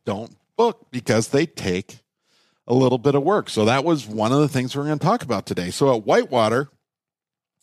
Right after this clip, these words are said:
and especially before the floods, their cart-in sites were on the opposite side of the river from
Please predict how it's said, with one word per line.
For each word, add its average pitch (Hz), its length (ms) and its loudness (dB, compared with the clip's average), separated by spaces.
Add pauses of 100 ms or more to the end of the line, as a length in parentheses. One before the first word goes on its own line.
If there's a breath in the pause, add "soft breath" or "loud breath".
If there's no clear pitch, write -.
(320)
and 120 80 -4
especially 135 440 0
before 101 380 -6
the 101 80 -6
floods, 151 460 0 (580 soft breath)
their 170 100 -6
cart-in 160 640 -2
sites 110 380 0
were 117 100 -2
on 110 80 -2
the 98 180 -8
opposite 180 500 -4
side 131 420 0
of 131 80 -2
the 107 100 -4
river 107 500 0
from 104 680 -4